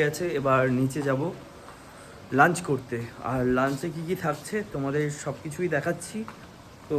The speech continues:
আগে নিচে যাই। লাঞ্চ দিয়ে গেছে, আর রয়েছে দেখো ভাত, আলু ঝুরি ভাজা, শসা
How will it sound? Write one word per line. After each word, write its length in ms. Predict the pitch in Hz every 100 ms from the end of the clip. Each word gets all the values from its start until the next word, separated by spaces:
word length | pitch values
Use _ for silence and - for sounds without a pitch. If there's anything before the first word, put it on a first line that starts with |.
| 143 127
আগে 160 | 139 139 131
নিচে 200 | 131 139 131
যাই। 160 | 151 214 - - - - - - - - - - - - - - - 196 214 208 202 214 - - - - - - -
লাঞ্চ 220 | 131 170 - 143 139
দিয়ে 140 | 156
গেছে, 220 | 165 165 208 208 147 139
আর 180 | 135 135 135
রয়েছে 220 | 143 - 151 123
দেখো 180 | 131 123 110
ভাত, 240 | 117 147 175 - - -
আলু 160 | 127 139
ঝুরি 180 | 143 151 139
ভাজা, 260 | 127 151 196 - - - - - - - -
শসা 300 | 131 160